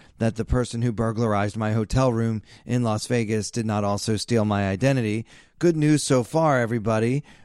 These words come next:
Uh, and thanks again to those who have sent your, uh, sympathies for my predicament.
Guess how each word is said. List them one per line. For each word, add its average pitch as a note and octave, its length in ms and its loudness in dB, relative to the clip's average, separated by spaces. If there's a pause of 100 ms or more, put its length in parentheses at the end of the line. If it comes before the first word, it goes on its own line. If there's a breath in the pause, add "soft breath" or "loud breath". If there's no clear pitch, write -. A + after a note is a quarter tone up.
Uh, A2 520 -2 (120)
and B2+ 200 -2
thanks D#3 220 2
again A#2 300 0
to A2+ 100 -4
those A2 240 -2
who A2 80 -2
have F#2+ 100 -4
sent G#2+ 260 -4
your, G2+ 380 -2 (320 loud breath)
uh, G2+ 180 -2
sympathies A2 680 -2
for G#2+ 380 0
my G#2+ 300 -2
predicament. A2 640 -4